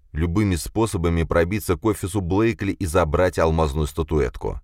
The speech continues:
Это было бы умнее всего, но Бена тошнило от одной мысли о том, что он бросит Гарри и двоих маленьких охотников на произвол судьбы. Но, с другой стороны, чем он мог им сейчас помочь?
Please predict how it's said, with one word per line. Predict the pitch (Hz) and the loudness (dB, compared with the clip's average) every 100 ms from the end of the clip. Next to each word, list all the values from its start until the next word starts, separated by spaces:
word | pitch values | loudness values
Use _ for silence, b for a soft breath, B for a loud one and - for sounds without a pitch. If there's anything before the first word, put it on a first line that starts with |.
| _ _ _ _ | _ _ _ _
Это | - 131 | -4 -2
было | 135 147 135 | 0 0 0
бы | 123 | 0
умнее | 131 135 131 | 0 0 0
всего, | 120 - 135 117 | -2 -2 0 2
но | 92 98 | 2 2
Бена | 92 85 113 101 | 2 2 2 2
тошнило | - 101 - 120 107 | 2 2 0 0 2
от | 85 | 2
одной | 87 82 92 | 2 0 0
мысли | 95 90 85 76 | 0 -2 0 0
о | 76 | 0
том, | - 104 | 0 -2
что | 85 - 98 | -2 0 2
он | 101 | 2
бросит | 82 101 - 80 | 2 2 0 -2
Гарри | 76 101 98 | 2 4 4
и | 82 | 2
двоих | 80 95 85 | 2 2 2
маленьких | 92 92 87 87 85 | 2 2 0 -2 -2
охотников | 80 107 - 95 87 90 | 0 -2 -2 -2 0 0
на | 95 | 0
произвол | 85 90 82 76 78 76 | 0 0 0 0 0 0
судьбы. | - 69 58 65 50 - _ _ _ _ | -4 -6 -4 -6 -6 -12 _ _ _ _
Но, | 85 | -2
с | 76 | 0
другой | 82 82 101 | 0 2 0
стороны, | - 80 80 65 | 2 2 2 0
чем | 60 107 104 | -4 -2 0
он | 92 | 2
мог | 98 117 | 0 0
им | 95 | -2
сейчас | 80 82 98 87 | -4 -2 -2 -2
помочь? | 95 92 67 50 - | 0 0 -2 -6 -12